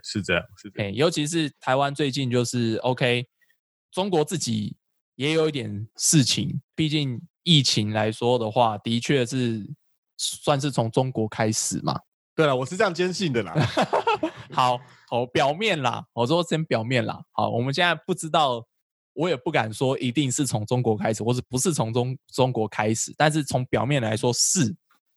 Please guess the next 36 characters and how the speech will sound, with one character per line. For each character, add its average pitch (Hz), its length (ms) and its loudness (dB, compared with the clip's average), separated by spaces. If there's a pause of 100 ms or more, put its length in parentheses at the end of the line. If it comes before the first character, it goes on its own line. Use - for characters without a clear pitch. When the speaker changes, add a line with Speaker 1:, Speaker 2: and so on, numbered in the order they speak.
(400)
Speaker 2:
然 120 120 -2
后， 160 160 0
所 175 140 2
以 156 60 0
中 202 180 -2
国 165 140 4
自 190 160 -4
己 120 240 -4
也 147 120 0
有 120 160 2
一 127 60 -4
些 135 240 0
状 123 320 0
况， - 260 0 (840)
然 110 100 -2
后 131 120 2
开 147 180 0
始， 110 400 -2 (200)
诶， 120 240 4 (100)
可 113 80 -2
能 113 140 0
对 143 180 4
台 117 240 2
湾 127 420 0 (140)
也 120 160 -2
有 117 160 2
一 117 40 -2
些 127 160 0
不 - 140 -2
同， 104 380 0
也 127 160 -2
有 139 180 2
一 127 40 -4
些 131 180 -2
比 117 100 -4
较， 127 120 2